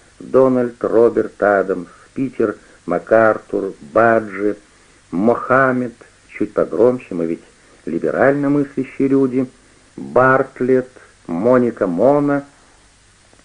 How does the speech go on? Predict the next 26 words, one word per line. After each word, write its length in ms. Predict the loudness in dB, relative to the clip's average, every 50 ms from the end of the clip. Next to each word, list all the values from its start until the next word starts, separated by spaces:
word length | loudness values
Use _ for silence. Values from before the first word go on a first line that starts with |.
| _ _ _ _ _ _ _ _ _ -10
Декан 360 | -2 -2 0 2 4 2 2
посмотрел 440 | 2 0 0 0 0 2 4 2 2
в 80 | 2 -4 -8
список 380 | -6 -6 -4 -4 -4 -6 -4 -2
и 40 |
замялся. 680 | -2 -2 -2 -2 -2 -4 -4 -6 -10 -14 -12 -12 -12 -12 -12 _ _ _ _ _ _ _ _ _ _ _ _ _ _ -14
Даже 420 | -10 -2 0 2 2 2 4 2
его 180 | 4 4 2 2
сухой 400 | 0 -2 -2 2 4 4 4 4
педантичный 720 | 4 0 0 0 -2 -2 -2 -4 -6 -8 -8 -8 -8 -8
голос 400 | -2 2 4 4 6 4 4 2
дал 240 | 2 2 2 2 2
фистулу, 640 | 0 -2 -4 -4 -4 -4 -4 -8 -8 -6 -4 -4 -2
когда 300 | -2 -2 0 0 0 0
он 80 | 0 -2
прочёл: 560 | -4 -4 -4 -6 -6 -4 -2 -2 -2 -4 -6 -10 _ _ _ -20 _ _ _ _ _ _ _ _ -18 -8 -2
"С 40 | -2
отличием 680 | -2 0 2 2 2 2 0 0 -2 -2 0 0 2
по 100 | 4 4
результатам 760 | 4 6 4 2 0 2 2 2 2 2 2 2 0 0 0
экзаменов 680 | 0 -2 -2 0 2 2 2 2 2 0 0 -2 -4 -6 -12 _ _ _ -20 _ -20 _ _ -20
второго 540 | -12 -4 2 2 4 6 6 6 6 4
и 100 | 2 2
третьего 760 | 0 -2 -4 -2 -2 -2 -4 -6 -4 -2 0 0 0 0 -2 -4 _ _ _ -14
года 360 | -12 -6 0 0 0 2 0 -2
обучения, 680 | -2 -4 -8 -10 -8 -6 -4 -4 -2 -2 -4 -6 -6